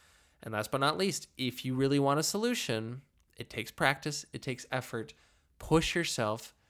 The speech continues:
to come up with ten solutions and see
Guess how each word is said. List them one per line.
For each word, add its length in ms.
to 100
come 220
up 60
with 160
ten 220
solutions 800
and 200
see 600